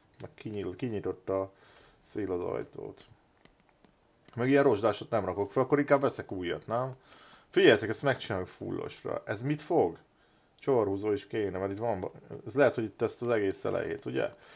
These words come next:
Figyeljetek, leszedjük, és akkor könnyebb is lesz szerelni. Mondtátok egyébként, hogy bármilyen botort bele tudok rakni, az viszont marha jó.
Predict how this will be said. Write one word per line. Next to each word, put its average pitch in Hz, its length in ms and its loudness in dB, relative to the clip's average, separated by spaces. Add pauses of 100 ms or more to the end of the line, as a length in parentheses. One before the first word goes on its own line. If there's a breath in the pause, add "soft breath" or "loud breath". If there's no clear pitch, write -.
(260 loud breath)
Figyeljetek, 139 400 6
leszedjük, 123 540 2
és 151 120 0
akkor 156 160 -2
könnyebb 117 300 4
is 110 100 -8
lesz 117 140 -2
szerelni. 101 380 2
Mondtátok 170 420 6
egyébként, 117 340 2
hogy 117 140 -4
bármilyen 101 580 6
botort 95 300 -4
bele 95 220 0
tudok 82 300 -8
rakni, 107 440 -4
az 104 200 -4
viszont 101 340 -8
marha 90 360 -2
jó. 120 400 -2